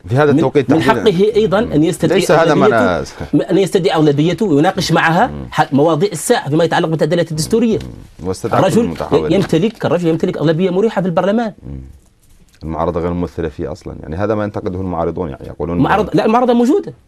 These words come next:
Speaker 1: مم.
Speaker 2: المعارضة موجودة.
Speaker 1: مم.
Speaker 2: في حزب تواصل.
Speaker 1: لا، أغلبية،
Speaker 2: لا، لا رأس، لا رأس المعارضة.
Speaker 1: أغلبية
Speaker 2: وله،
Speaker 1: المعارضة غير
Speaker 2: وله
Speaker 1: متوفرة.
Speaker 2: زعامة المعارضة الديمقراطية في موريتانيا،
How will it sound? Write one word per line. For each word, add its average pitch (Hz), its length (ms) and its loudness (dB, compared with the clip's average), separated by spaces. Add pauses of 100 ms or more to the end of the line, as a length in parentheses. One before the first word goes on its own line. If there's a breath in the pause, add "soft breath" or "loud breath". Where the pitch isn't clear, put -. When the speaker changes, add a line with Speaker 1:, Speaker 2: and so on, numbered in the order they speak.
(160)
Speaker 1:
مم. - 80 -18 (240)
Speaker 2:
المعارضة 190 300 0
موجودة. 202 360 -2 (160)
Speaker 1:
مم. - 280 -14
Speaker 2:
في 156 140 2
حزب 180 200 -2
تواصل. 226 400 -2 (840)
Speaker 1:
لا، - 100 -8
أغلبية، 127 160 2
Speaker 2:
لا، 147 220 0
لا 147 120 4
رأس، 165 300 -2
لا 143 120 4
رأس 156 220 -2
المعارضة. 190 440 0
Speaker 1:
أغلبية 101 380 2
Speaker 2:
وله، 113 100 -4
Speaker 1:
المعارضة - 420 4
غير 107 80 4
Speaker 2:
وله 202 100 2
Speaker 1:
متوفرة. 220 160 2
Speaker 2:
زعامة 226 380 2
المعارضة 208 360 2
الديمقراطية 208 560 0
في 180 80 -2
موريتانيا، 208 580 2